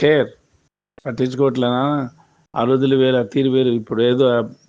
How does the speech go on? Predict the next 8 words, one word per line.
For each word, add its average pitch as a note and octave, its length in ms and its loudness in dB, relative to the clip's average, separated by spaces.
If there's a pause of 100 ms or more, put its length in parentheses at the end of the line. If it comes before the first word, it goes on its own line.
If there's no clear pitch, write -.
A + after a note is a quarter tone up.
(340)
అవకాశం C3+ 480 -2
వచ్చింది, C3 500 -2 (760)
ఇంత A2+ 180 -4
పలుకుతోంది, C3+ 680 0 (1080)
నువ్వు A#2+ 140 -6
కొన్నప్పుడు C#3+ 480 2
రూపాయి C#3+ 540 2 (220)
గజం B2+ 320 0